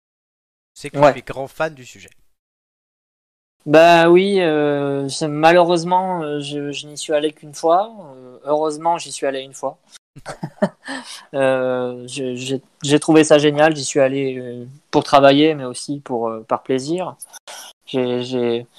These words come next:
Speaker 2: en fait, ce qui est bien à Angoulême, la première fois que t'y vas, c'est peut-être une première impression, euh, mais, euh, mais c'est que, en fait, vraiment, c'est sincère. C'est,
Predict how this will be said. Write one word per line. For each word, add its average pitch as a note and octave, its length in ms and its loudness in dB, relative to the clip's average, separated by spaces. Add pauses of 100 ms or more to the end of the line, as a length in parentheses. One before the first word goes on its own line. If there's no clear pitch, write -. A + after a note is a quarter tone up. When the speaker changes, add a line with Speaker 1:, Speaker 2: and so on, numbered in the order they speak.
(540)
Speaker 2:
en F3 120 0
fait, F#3 180 4
ce - 80 -12
qui E3+ 80 0
est D#3 60 2
bien E3+ 220 2
à - 20 2
Angoulême, D#3 500 -2
la C#3+ 100 0
première D#3 320 -2
fois F3 160 0
que - 60 -20
t'y - 160 -10
vas, F3 220 4
c'est E3 180 -6
peut-être F#3+ 240 -2
une E3+ 100 -4
première E3 300 -2
impression, E3+ 600 -8
euh, B2+ 500 -20
mais, B2 320 -16
euh, A#2+ 120 -18 (640)
mais C#3 140 -8
c'est C#3 180 -4
que, C3+ 340 0
en C3 120 0
fait, D#3 200 2 (760)
vraiment, E3+ 560 6
c'est D#3+ 200 -2
sincère. D3 680 -2
C'est, C#3+ 340 -8